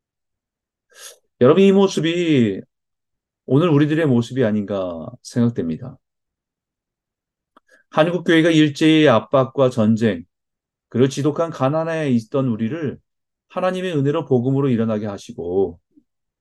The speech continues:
전례 없는 그러한 풍요로움과 부유함을 이 땅에 허락해 주신 그것을 누리고 살아가지만 결국 그 부유함이 하나님을 버리고 우리 스스로 이룬 것으로 착각하고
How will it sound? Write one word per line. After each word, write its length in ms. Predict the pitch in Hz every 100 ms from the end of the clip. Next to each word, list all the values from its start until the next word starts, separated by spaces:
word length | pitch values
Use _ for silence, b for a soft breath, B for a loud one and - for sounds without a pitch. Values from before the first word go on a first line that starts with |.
| _ _ _ _ _ _ _ _ _
전례 300 | - 117 123
없는 440 | 143 127 135 135 120
그러한 460 | 120 117 123 123
풍요로움과 680 | 120 156 147 135 120 113 113
부유함을 680 | 110 110 101 98 113 117 80 _ _ _ _ _ _ _ _ _ _ _
이 100 | 135
땅에 200 | 143 156
허락해 440 | 147 180 175 175
주신 680 | 156 135 127 127 113 92 87 -
그것을 520 | - 127 156 156 175
누리고 300 | 123 123 151
살아가지만 840 | 175 170 139 - 95 110 143 87 - _ _ _ _ _ _ _ _ _ _ _ _ _ _ _ _ _
결국 400 | 143 147 208 214
그 140 | 214
부유함이 760 | - 160 175 160 127 113 85 78 _ _ _ _ _ _ _ _ _ _ _ _
하나님을 400 | - 190 190 202
버리고 720 | 165 151 143 139 143 127 104 107
우리 200 | 123 160
스스로 360 | 175 165 185
이룬 320 | 139 123 147 151
것으로 320 | 143 139 131
착각하고 840 | - 156 151 139 120 104 87 73